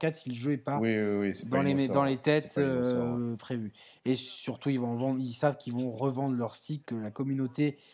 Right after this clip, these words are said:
Speaker 1: ne peut pas se passer de stick, donc ça m'étonnerait qu'ils soient généreux au point de dire,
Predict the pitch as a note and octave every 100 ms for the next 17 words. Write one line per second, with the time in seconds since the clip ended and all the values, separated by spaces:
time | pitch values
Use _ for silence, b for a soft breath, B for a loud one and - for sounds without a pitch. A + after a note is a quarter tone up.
0 | B _ B2+ B2+ B2+ C#3+ - C3 - B2
1 | A#2 - - C#3 A#2+ B2+ A#2+ C3 B2+ C3
2 | B2 C#3 - - - B2 A#2 A#2 A#2 C#3
3 | A#2+ C3 A#2+ A2 C#3+